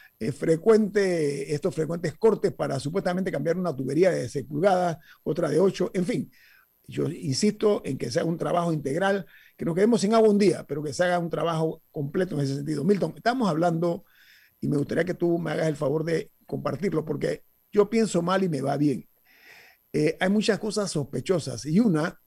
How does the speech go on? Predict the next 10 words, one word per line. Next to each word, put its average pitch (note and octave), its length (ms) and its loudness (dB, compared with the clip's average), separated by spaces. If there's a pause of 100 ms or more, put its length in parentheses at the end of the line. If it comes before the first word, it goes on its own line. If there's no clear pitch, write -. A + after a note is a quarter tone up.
(160)
es D3+ 120 -6
que F3 100 -4
en E3+ 60 -2
este F#3 160 -4
momento E3+ 280 -4
se D3 120 -4
está D#3 140 0
hablando E3 480 -2 (360)
de D3+ 80 0
reducir D3 560 2